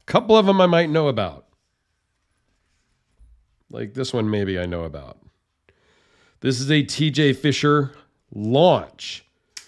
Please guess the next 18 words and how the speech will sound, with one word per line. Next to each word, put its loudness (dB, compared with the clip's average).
I -6
have 2
a 2
T -6
J -2
Fisher 0
lash, 0
which -18
is -10
the -6
smaller 0
version 0
of -2
this, -2
down 4
under 2
this -4
table 2